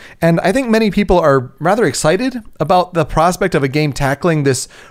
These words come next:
rarely explored premise of violent Christian extremism, the, the militia and the cult aspect of it. But as expected, I think some misinterpretations have kind of led some to deem this game as offensive and even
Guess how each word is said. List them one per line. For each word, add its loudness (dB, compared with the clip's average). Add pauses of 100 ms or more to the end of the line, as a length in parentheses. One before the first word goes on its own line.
(120)
rarely 2
explored 0
premise -2
of -2
violent 0
Christian -4
extremism, -2
the, -4
the -10
militia 0
and -6
the -14
cult -2
aspect 0
of 0
it. -2 (380)
But 2
as 0
expected, 0 (240)
I 0
think -2
some 0
misinterpretations -2
have -2
kind 0
of -2
led 2
some 0 (300)
to -4
deem 2
this 2
game 0
as 0
offensive 0
and -2 (200)
even -2